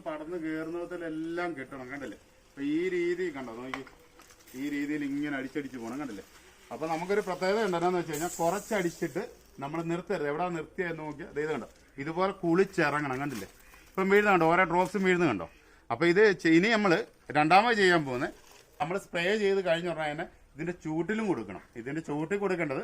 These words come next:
അത് എത്ര, എത്ര മില്ലിയാന്ന് ഞാനിപ്പോ കാണിച്ചു തരാം നിങ്ങൾ. ഇതിന് ചൂട്ടിൽ കൊടുക്കാനുള്ള രീതി ഒഴിക്കുകയാണ്. നമ്മളിപ്പോ എടുക്കുന്ന മുന്നൂറ് മില്ലിയാണ്, നോക്കിയാൽ കണ്ടില്ലേ? മുന്നൂറ് മില്ലി കറക്റ്റ്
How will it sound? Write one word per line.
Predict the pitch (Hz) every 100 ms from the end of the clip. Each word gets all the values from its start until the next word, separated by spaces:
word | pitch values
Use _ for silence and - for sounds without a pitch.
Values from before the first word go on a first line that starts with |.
| -
അത് | 135 185
എത്ര, | 180 214 220 214 151
എത്ര | 147 190 175
മില്ലിയാന്ന് | 170 185 151 156
ഞാനിപ്പോ | 143 135 131
കാണിച്ചു | 131 123
തരാം | 101 92
നിങ്ങൾ. | 95 85 _ - 135
ഇതിന് | 160 175
ചൂട്ടിൽ | 185 185 233 190
കൊടുക്കാനുള്ള | 170 165 165 165
രീതി | 160 160
ഒഴിക്കുകയാണ്. | 143 139 131 135
നമ്മളിപ്പോ | 139 165 151 160
എടുക്കുന്ന | 151 151 160
മുന്നൂറ് | 156 160 175 196 202 175 135
മില്ലിയാണ്, | 131 139 110
നോക്കിയാൽ | 113 113 117
കണ്ടില്ലേ? | 110 95 90 - - - - _ _ _ 127
മുന്നൂറ് | 143 160 180 185
മില്ലി | 165 156 170 180
കറക്റ്റ് | 160 143 151 -